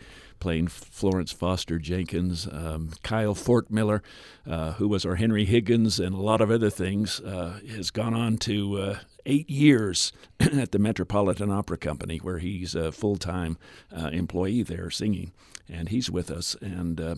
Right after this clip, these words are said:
so it's really nice to see some of these people, Susan Hansen, Kurt Oles, uh, Lee Daly, who, uh, is a very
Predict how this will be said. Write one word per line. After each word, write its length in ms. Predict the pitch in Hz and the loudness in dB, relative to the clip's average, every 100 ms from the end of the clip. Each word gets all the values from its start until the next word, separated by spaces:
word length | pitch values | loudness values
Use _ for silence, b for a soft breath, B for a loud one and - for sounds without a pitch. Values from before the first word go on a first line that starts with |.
| 92 | -6
so 180 | - 127 | -2 -2
it's 100 | 123 | 0
really 200 | 170 156 | 0 0
nice 200 | 143 131 | 2 0
to 80 | - | 0
see 180 | 107 139 | 2 2
some 180 | 123 101 | 4 4
of 80 | 92 | 2
these 180 | 92 - | 0 0
people, 400 | 92 90 87 - b b b | 0 0 -2 -6 b b b
Susan 380 | - 117 107 98 | 0 2 4 2
Hansen, 560 | 92 104 95 - 101 95 | 0 0 0 2 2 2
Kurt 280 | 113 117 - | 0 -2 0
Oles, 500 | 110 107 107 104 - B B B | 2 4 4 2 -4 B B B
uh, 200 | 92 80 - - | -4 -4 -4 -8
Lee 300 | 90 135 185 | 4 8 10
Daly, 480 | 147 151 151 101 85 | 12 12 10 6 2
who, 480 | - 113 92 90 90 | -2 2 4 4 2
uh, 160 | 90 | -2
is 240 | 85 110 101 | 0 0 0
a 80 | 95 | -2
very 460 | 117 120 110 101 | 2 4 4 2